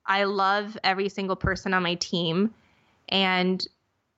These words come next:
sometimes when it doesn't work out, it's, it's, it's devastating, right? 'Cause you have so much hope and, like, "Hey, you're gonna be with us ten years from now." And, you know, sometimes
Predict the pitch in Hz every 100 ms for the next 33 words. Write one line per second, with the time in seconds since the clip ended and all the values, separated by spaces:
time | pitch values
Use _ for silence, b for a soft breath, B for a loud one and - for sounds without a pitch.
0 | _ _ - 247 226 226 214 214 196 202
1 | 202 180 180 175 190 190 247 - - _
2 | _ _ - 196 - - 214 - - 214
3 | 226 - 226 202 214 - 175 156 185 180
4 | 185 - 214 202 190 180 196 170 - -
5 | 165 185 220 - - - - 196 185 170
6 | - _ _ _ _ - 349 311 302 311
7 | 294 294 302 233 208 - 254 214 202 -
8 | 202 180 175 175 175 175 - - 226 196
9 | 196 - - 202 - 202 185 185 190